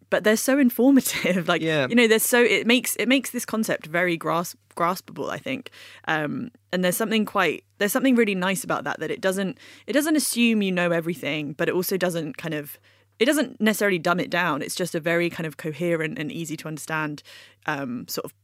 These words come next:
Speaker 1: explanation of what actually happens when a rocket tries to land on the moon.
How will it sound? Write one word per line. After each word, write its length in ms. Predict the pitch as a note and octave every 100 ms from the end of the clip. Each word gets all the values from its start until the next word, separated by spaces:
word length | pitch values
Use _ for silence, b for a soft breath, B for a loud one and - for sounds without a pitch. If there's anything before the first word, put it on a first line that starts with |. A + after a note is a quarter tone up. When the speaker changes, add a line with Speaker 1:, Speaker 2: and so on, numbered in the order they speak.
| -
Speaker 1:
explanation 520 | - - D#3 D#3 -
of 140 | C3+ D3
what 140 | C#3
actually 460 | - - - D3 D3 -
happens 540 | - - C#3+ C#3+ -
when 120 | D3+
a 80 | D3
rocket 320 | C#3+ - -
tries 260 | - C#3 -
to 180 | C#3 D3 _
land 220 | D#3 D3 D3
on 60 |
the 80 | D#3
moon. 320 | F3 E3 G#3